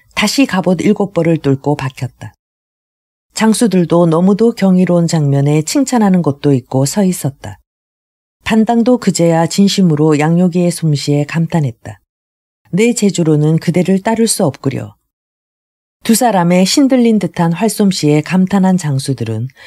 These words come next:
그들을 끌다시피 초공항 앞으로 데리고 갔다. 그리고 화살이 박힌 갑옷을 받치며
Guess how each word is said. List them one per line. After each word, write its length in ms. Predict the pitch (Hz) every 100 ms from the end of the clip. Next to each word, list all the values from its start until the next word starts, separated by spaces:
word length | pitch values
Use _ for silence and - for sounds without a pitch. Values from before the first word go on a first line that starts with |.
| -
그들을 380 | - 202 208 240
끌다시피 800 | 233 269 247 240 - 160 175 170
초공항 480 | - 247 233 220 196
앞으로 440 | 139 - 131 139
데리고 360 | 139 185 170 165
갔다. 380 | 123 - 101 98 _ _ _ _ _ _ _ _ _ _
그리고 400 | - 220 208 247
화살이 380 | 240 302 294 247
박힌 420 | 220 156 - 175
갑옷을 460 | 170 156 156 147 160
받치며 680 | 143 127 - 131 113 107